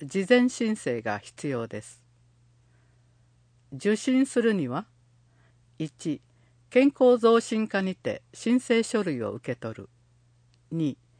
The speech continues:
申請書を持って医療機関で自己負担にて健診を受診。三、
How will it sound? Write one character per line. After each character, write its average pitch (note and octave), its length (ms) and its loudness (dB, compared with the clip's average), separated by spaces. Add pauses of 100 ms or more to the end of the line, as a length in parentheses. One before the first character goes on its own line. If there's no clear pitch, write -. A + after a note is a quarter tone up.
(440)
申 C4+ 280 4
請 B3 260 2
書 G#3+ 240 -2
を G3+ 40 -2
持 G3 160 -2
っ - 40 -10
て - 360 -12 (140)
医 F#3+ 100 -2
療 B3 280 4
機 A3+ 140 -8
関 A#2+ 280 -8
で A#2 260 -10
自 A3 200 -4
己 C4 220 4
負 C4 120 -10
担 D3 360 -2
に E3+ 100 -6
て G#2+ 180 -6
健 G3+ 280 -4
診 E3 340 -2
を D#3 40 -2
受 C3+ 200 -8
診。 B2 380 -10 (840)
三、 D#3+ 420 -6